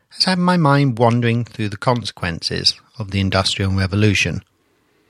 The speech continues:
The increased levels of inequality in the U K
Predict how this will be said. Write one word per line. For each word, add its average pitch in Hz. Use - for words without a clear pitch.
The 123
increased 101
levels 101
of 101
inequality 101
in 98
the 101
U 101
K 113